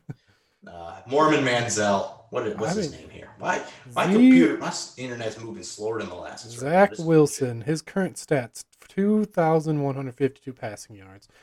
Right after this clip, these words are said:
Speaker 2: nineteen touchdowns, and two interceptions.
Speaker 1: That's
Speaker 2: The
Speaker 1: right.
Speaker 2: man's playing great. I'll give him that.
Speaker 1: That's
Speaker 2: Um,
Speaker 1: great. How is his, uh, his rushing?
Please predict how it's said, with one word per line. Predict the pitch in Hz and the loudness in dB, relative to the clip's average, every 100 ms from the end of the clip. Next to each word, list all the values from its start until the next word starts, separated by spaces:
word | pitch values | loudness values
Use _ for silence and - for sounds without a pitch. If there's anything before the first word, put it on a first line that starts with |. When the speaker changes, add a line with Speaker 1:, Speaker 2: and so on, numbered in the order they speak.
| _ _ | _ _
Speaker 2:
nineteen | 123 165 226 214 190 170 143 | 0 6 6 4 0 0 2
touchdowns, | 135 120 - 117 113 113 - | -2 -4 -10 -10 -10 -12 -14
and | 120 117 | -18 -10
two | 151 | -6
interceptions. | 143 127 - 104 - - 71 - - _ _ _ _ _ _ | -4 -6 -12 -18 -18 -20 _ -20 -20 _ _ _ _ _ _
Speaker 1:
That's | - - | -20 -10
Speaker 2:
The | 143 | 0
Speaker 1:
right. | 240 | 2
Speaker 2:
man's | 302 285 | 2 0
playing | - 247 254 233 | 0 2 2 4
great. | 175 151 - _ _ - | 6 6 2 _ _ -14
I'll | 143 185 | -8 2
give | 190 160 | 2 2
him | 147 | -2
that. | 120 107 95 _ _ _ | -4 -8 -12 _ _ _
Speaker 1:
That's | - 127 127 | -6 -4 -4
Speaker 2:
Um, | 120 | -6
Speaker 1:
great. | 120 131 117 - _ _ _ _ _ _ _ _ _ | -4 -4 -6 -12 _ _ _ _ _ _ _ _ _
How | - 98 101 | -18 -12 -10
is | 101 - | -10 -10
his, | 104 104 | -8 -4
uh, | 101 98 - _ _ | -4 -6 -14 _ _
his | 101 | -20
rushing? | 101 113 - 117 104 | -10 -10 -8 -10 -14